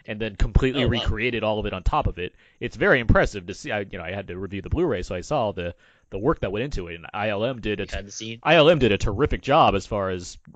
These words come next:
Speaker 1: recreating the, the, the Deepwater Horizon. Like, it's, it's very
Speaker 2: Right.
Speaker 1: impressive. So it's, it's neat to see that recognition here. I didn't see that coming. Um,
Speaker 2: Yeah.
Speaker 1: but it, I mean,
Speaker 2: Mark,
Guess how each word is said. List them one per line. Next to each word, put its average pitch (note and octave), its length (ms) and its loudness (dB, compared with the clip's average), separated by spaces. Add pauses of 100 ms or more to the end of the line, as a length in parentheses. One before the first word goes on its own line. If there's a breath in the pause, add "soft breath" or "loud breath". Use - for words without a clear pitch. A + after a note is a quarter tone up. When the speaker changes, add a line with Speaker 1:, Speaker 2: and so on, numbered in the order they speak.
(320)
Speaker 1:
recreating A#2 720 0
the, G2 260 -8
the, F2+ 260 -14 (120)
the G#2 120 -8
Deepwater G2 400 0
Horizon. F#2 480 -6
Like, G2 200 -8
it's, - 220 -12
it's - 220 -16 (120)
very G2+ 220 -2
Speaker 2:
Right. E2+ 120 -8
Speaker 1:
impressive. A2+ 400 -4
So G2 140 -8
it's, - 200 -12 (300 soft breath)
it's C#3 160 -6
neat D#3 140 0
to C3+ 60 -2
see D#3 140 -2
that A#2 140 2
recognition G#2+ 480 -6
here. F2+ 100 -10
I F#2 60 -8
didn't G#2 140 -10
see G#2 100 -12
that D2 160 -14
coming. G#2+ 360 -6 (460)
Um, F2 440 -10 (100)
Speaker 2:
Yeah. E2+ 100 -14 (400)
Speaker 1:
but G#2+ 160 -2
it, G2 140 -12
I - 20 -8
mean, F#2+ 280 -10 (760)
Speaker 2:
Mark, A3 240 -4